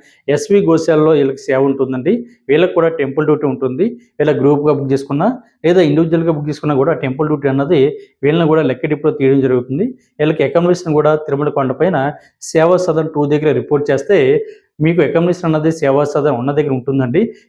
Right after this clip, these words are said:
ఇది మనకి శ్రీ వరహస్వామి రెస్ట్ హౌస్ దగ్గర ఉంటుంది. సేవా సదన్ వన్, సేవా సదన్ టూ కూడా. ఇంకా చెప్పాలంటే కళ్యాణ వేదికకి బ్యాక్ సైడ్ ఉంటుందండి సేవా సదన్ వన్,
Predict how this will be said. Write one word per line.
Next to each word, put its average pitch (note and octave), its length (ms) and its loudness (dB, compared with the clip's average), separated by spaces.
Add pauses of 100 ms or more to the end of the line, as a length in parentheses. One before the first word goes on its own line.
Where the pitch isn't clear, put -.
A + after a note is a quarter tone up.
ఇది D#3 120 2
మనకి D3 260 0
శ్రీ D3 180 0
వరహస్వామి D#3 680 2
రెస్ట్ B2+ 260 -2
హౌస్ C3+ 140 0
దగ్గర C#3 260 -2
ఉంటుంది. C3 320 -2
సేవా C3+ 280 0
సదన్ C3+ 300 -2
వన్, C3 260 0
సేవా C3 200 0
సదన్ C3+ 280 -4
టూ C#3 140 -2
కూడా. C3 240 2 (480)
ఇంకా D3 160 4
చెప్పాలంటే E3 440 2
కళ్యాణ D#3 400 0
వేదికకి D3 440 0 (240)
బ్యాక్ C#3 280 0
సైడ్ D3+ 140 2
ఉంటుందండి B2+ 480 0 (360)
సేవా D3+ 260 2
సదన్ C#3+ 320 0
వన్, C3+ 140 0